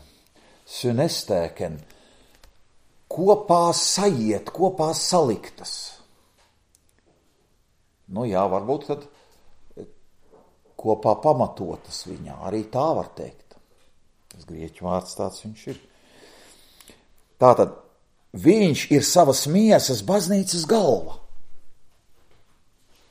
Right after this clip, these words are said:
O, mēs... Nepaliekam tur, kur ir tas viss, kas ir radīts caur viņu un uz viņu un tā,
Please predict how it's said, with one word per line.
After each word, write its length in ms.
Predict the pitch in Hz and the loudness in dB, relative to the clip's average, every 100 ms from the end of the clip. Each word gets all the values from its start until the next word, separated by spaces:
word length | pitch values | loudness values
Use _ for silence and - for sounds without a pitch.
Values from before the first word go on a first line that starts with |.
| - _ _ _ _ _ | -20 _ _ _ _ _
O, 160 | 185 165 85 80 - - _ _ _ _ _ _ _ _ _ - - _ _ _ _ | -6 -4 -4 -6 -18 -20 _ _ _ _ _ _ _ _ _ -20 -20 _ _ _ _
mēs... 640 | - 92 123 180 196 180 - - - - - _ _ _ _ _ - | -14 -8 -4 -2 -2 -2 -4 -8 -14 -20 -20 _ _ _ _ _ -8
Nepaliekam 840 | 107 180 185 135 113 101 - 98 90 | 0 0 4 2 4 2 2 -4 -4
tur, 380 | - 175 202 139 | -4 -2 0 -2
kur 220 | - 131 | -4 -4
ir 140 | 151 156 | -2 -4
tas 260 | 120 - - | -6 -6 -4
viss, 520 | 120 190 - - - | 0 2 0 -4 -6
kas 260 | 165 151 156 | -6 -4 -4
ir 120 | 139 | -2
radīts 560 | 143 165 143 143 - - | -2 -2 -2 -6 -8 -4
caur 220 | 127 123 | -4 -2
viņu 460 | 120 160 143 143 143 | -4 -4 -4 -8 -10
un 140 | 143 | -10
uz 220 | 143 127 123 | -10 -12 -8
viņu 380 | 151 147 143 | -6 -6 -10
un 100 | 139 131 | -14 -8
tā, 320 | 143 147 139 | -2 -2 -2